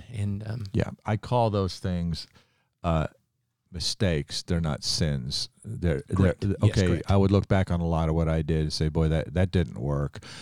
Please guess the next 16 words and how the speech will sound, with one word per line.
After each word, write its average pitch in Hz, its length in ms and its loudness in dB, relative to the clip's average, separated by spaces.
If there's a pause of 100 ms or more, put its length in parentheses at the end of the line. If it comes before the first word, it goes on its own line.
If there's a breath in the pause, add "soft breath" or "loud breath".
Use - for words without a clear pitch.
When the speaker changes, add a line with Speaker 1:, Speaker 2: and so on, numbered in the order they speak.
(140 loud breath)
Speaker 1:
Yes. 90 160 -6
Speaker 2:
But 101 120 6
that 131 160 8
was 135 160 4
not 120 160 4
an 92 180 4
error 92 400 6
of 71 100 -2
heart. 73 440 0
I 87 80 0
always 85 240 4
taught 73 200 0
my 80 140 -2
preacher 80 380 -2
boys, 76 600 0
um, 73 380 -2